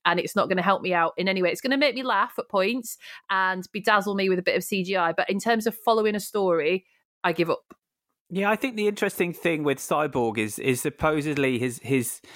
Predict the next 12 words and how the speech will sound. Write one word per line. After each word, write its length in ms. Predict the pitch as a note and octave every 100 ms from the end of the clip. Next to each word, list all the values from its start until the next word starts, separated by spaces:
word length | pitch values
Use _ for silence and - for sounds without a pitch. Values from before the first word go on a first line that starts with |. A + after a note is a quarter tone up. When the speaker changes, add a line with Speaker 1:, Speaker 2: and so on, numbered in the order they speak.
| - - - -
Speaker 2:
i-, 140 | A#2
in 220 | E3 D#3 D3+
this 160 | D3+
story 480 | - E3 D#3 C3 G#2
is 160 | G2+ -
his 240 | C3+ A#2+
human 520 | - D#3+ D#3 C#3 B2
side 420 | B2 C3 A#2 G#2+
is 120 | A2+ A2
warring 480 | B2 B2 A#2+ A#2
with 300 | A#2 A#2 A2+
his 460 | - B2 A2 - -